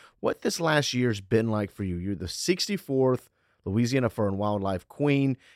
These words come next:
and to go on this circuit, which I don't think people necessarily realize that you do, what has this last year been like for you?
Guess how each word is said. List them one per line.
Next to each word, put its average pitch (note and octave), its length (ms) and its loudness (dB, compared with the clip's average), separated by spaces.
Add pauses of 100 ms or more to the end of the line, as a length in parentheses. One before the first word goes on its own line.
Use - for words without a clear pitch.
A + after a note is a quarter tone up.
and A#2 120 0
to A#2+ 60 2
go D3+ 200 4
on D3+ 120 2
this C3+ 140 0
circuit, - 580 2
which A2+ 200 -4
I B2 40 2
don't D3+ 160 -2
think C3 220 -6
people C3+ 240 -6
necessarily B2+ 560 0
realize A#2 480 0
that G#2+ 140 -4
you G2+ 120 -6
do, A2 400 2
what C#3 200 2
has F#3+ 120 0
this F#3+ 160 -6
last E3 280 -4
year A2+ 180 -2
been F#2+ 340 -2
like E2 240 -8
for - 140 -18
you? G2+ 240 -16